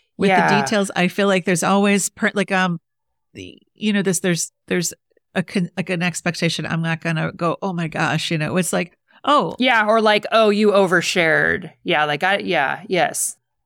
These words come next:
Speaker 1: And, and I know that's, that's su-, subjective, but there is this sense of, "Hey, this is what's happening in my life."
Speaker 2: Yeah.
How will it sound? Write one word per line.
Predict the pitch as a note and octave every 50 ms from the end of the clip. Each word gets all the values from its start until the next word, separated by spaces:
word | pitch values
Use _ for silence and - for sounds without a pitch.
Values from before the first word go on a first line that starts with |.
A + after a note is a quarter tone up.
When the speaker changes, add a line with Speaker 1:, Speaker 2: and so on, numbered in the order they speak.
| _ -
Speaker 1:
And, | A#3 A3 - -
and | - B3 B3
I | A#3+ A#3+
know | A#3+ A3+
that's, | G#3+ G#3+ - - - - -
that's | G3+ F3 -
su-, | - - - - -
subjective, | - - - F3 E3 - - A3 A#3+ A#3+ - - F3 E3 D#3+
but | E3+ E3+ E3
there | - F3+ F3 F#3
is | G3 G#3+ G3+ -
this | - F#3 F3+ E3+ -
sense | - F3+ E3 E3 F3 - -
of, | E3+ D#3+ D#3 D#3 D3+ D3+ - - _ _ _ _ _ _ -
"Hey, | A3 F#3+ F3 E3
this | E3+ E3+ - -
is | F#3 E3+ -
what's | E3+ E3+ - -
happening | - - G#3 F#3+ F#3 - - A3 F#3 F#3 F3+ -
in | - E3+ E3 D#3+
my | D#3+ D#3 D#3 D3+
life." | D3 D3+ D3+ - A#2+ E3 E3 - - - _ _
Speaker 2:
Yeah. | - F3+ -